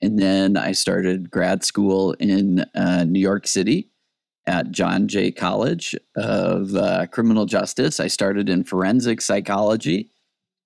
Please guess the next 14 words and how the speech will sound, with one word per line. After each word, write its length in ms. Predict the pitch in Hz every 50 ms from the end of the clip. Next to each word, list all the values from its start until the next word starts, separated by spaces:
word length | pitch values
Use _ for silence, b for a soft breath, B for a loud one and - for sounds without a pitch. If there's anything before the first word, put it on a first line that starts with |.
| _ _ _ _ _ -
and 240 | 101 95 98 95 98
then 720 | 107 127 156 156 135 107 101 101 104 117 139 156 143 - -
I 960 | - 104 101 101 104 101 101 101 107 107 104 107 107 104 101 101 104 104 104 - _
quickly 560 | - 127 120 - - 127 123 123 117 113 110
realized 840 | 107 113 113 113 110 110 117 113 113 117 123 131 139 139 - - - _ _ _ _ _ _ _ _ _ _ _ _ _ _ _ - - -
I 80 | 113 107
was 140 | 104 95 95
in 220 | 98 101 110 107
a 300 | 107 104 101 98 98 95
research 520 | 90 107 120 120 - - 117 104 - - -
position 600 | - 101 101 107 107 104 - 107 107 110 113 104
with, 220 | 95 90 92 - _ - -
uh, 400 | 90 95 92 90 90 87 85 95
Columbia 760 | - - - 107 110 117 127 131 131 139 156 156 170 202